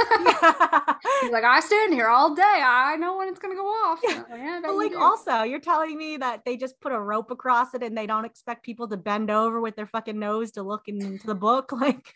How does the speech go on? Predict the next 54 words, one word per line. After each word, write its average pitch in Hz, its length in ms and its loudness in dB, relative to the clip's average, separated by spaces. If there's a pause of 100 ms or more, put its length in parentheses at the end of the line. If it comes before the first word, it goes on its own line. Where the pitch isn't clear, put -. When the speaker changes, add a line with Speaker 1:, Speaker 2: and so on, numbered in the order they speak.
(140)
Speaker 1:
come 294 160 2
on. 226 540 0 (320)
Put 403 120 -2
it 427 100 -6
behind 370 320 2
glass 240 400 2
or 269 40 -6
Speaker 2:
Like, 254 80 -8
they 233 80 -6
Speaker 1:
something 202 120 -6
if - 60 -8
you - 20 -8
Speaker 2:
greasy 302 300 0
Speaker 1:
don't 294 80 0
want 277 120 4
Speaker 2:
little 269 60 4
Speaker 1:
that - 120 -6
to 302 60 2
Speaker 2:
fingies 320 400 6
all 269 220 8
Speaker 1:
happen. 285 80 4
Speaker 2:
over 269 80 -4
the 240 160 -2
book. 269 280 -2 (220)
No, 226 260 -12
no, 294 220 -4
Speaker 1:
No, 392 280 0
Speaker 2:
no. 349 60 2
Speaker 1:
we - 60 2
didn't 466 200 2
touch - 300 0
it, 202 240 -2
but 254 100 0
I'm 277 220 2
just 349 160 -6
saying, 277 300 -4
we 220 160 -12
were 233 80 -12
trying 262 360 -2
to 214 60 -8
see 269 240 -8
it 208 80 -8
'cause 214 80 -14
I've 240 160 -4
got 262 180 -2
bad 254 200 0
eyesight, 262 460 -8
so 180 80 -16
I 185 80 -14
wanted 214 180 -8
to 240 80 -8
see 269 180 -8
it 262 100 -8
better, 269 300 -2